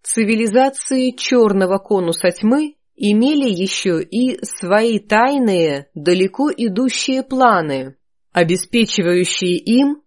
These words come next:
в случае успеха эксперимента, огромное преимущество перед силами Светлого Кольца.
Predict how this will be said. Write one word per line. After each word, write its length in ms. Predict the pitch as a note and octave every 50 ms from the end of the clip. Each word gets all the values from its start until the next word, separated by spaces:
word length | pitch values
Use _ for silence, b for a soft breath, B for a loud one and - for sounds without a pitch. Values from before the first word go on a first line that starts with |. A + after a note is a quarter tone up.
| _ -
в 80 | -
случае 600 | - - G#3+ G3+ G#3 G#3 G3+ - - F#3+ F#3 F#3+
успеха 600 | - - G#3+ - - - - G3+ F3 E3 - F3
эксперимента, 1080 | - - E3+ - - - F3+ E3+ D#3+ E3+ F3+ G3+ B3 C4+ C4 B3+ - F3+ D#3+ C#3+ C#3+ _ _ _ _ -
огромное 800 | - F3 F3 E3+ F3+ G#3 B3+ C#4+ D4 C#4+ C#4 C#4 C#4 C#4 C#4
преимущество 1300 | B3 - B3 C4 C4 C4+ C#4 C4+ C4+ C4 A#3 G#3+ - - - D#3+ D3+ - - - D#3+ D#3+ D3 C3 C#3+ - _ _ _ _ _
перед 360 | - G3+ G3 F3+ D#3+ E3 D#3+
силами 760 | - - - G#3+ A#3+ C4 B3 A#3+ G#3 F3+ E3 D3+ C#3+ - - _
Светлого 800 | - - - - D#3 D3+ D#3 E3+ F#3 G3+ - G#3+ G#3 G3 G3+ G3+
Кольца. 720 | - G#3+ G#3+ A3 G#3+ - - G#3+ F#3 D3+ C3 B2 C3+